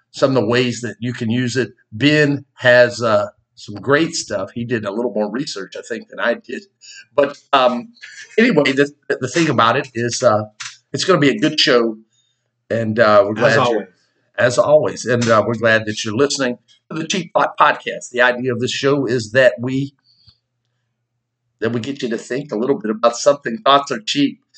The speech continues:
Speaker 1: And, uh, I hope this, I hope this episode, uh, really intrigues our audience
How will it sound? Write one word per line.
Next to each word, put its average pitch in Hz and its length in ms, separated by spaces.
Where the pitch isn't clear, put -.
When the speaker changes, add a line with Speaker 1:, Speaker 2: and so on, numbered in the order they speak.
Speaker 1:
And, 120 280
uh, 123 140
I 196 80
hope 208 280
this, - 340
I 156 80
hope 214 240
this - 340
episode, 110 640
uh, 101 160
really 156 300
intrigues 143 480
our - 220
audience 117 560